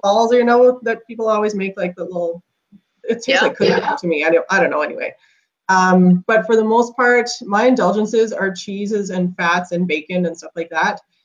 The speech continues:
Speaker 1: So I've actually gone out to restaurants and ordered a fully loaded nacho plate with the guacamole and salsa and burgers and everything else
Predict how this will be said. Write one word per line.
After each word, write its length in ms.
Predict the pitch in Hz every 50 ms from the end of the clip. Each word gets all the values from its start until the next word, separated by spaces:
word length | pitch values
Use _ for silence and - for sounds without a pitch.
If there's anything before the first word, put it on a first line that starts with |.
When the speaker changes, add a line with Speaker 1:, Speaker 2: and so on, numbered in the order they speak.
| _ _ _
Speaker 1:
So 380 | - - 196 180 175 175 165 -
I've 180 | 180 190 180
actually 240 | 196 190 190 - 196
gone 180 | 185 185 175 175
out 140 | 180 175
to 100 | 180 202
restaurants 480 | 180 170 175 180 180 185 190 180 180 180
and 100 | 190 175
ordered 380 | 165 - 170 170 175 180 175 175
a 160 | 180 175 - - -
fully 200 | 202 196 190 196
loaded 360 | 190 175 175 175 175 180 175
nacho 440 | 180 180 170 170 175 - 190 180 175
plate 340 | 185 190 175 180 180 175 -
with 160 | 175 170 170
the 80 | - 170
guacamole 680 | 160 180 175 175 175 180 180 175 170 170 175 175 170 170
and 80 | 170
salsa 560 | 170 175 165 170 170 175 - 175 170 170 165 170
and 160 | 165 165 170
burgers 520 | 165 170 170 170 180 175 170 170 165 170
and 180 | 165 160 165 170
everything 340 | 165 165 180 180 185 180 175
else 320 | 165 165 175 339 330 -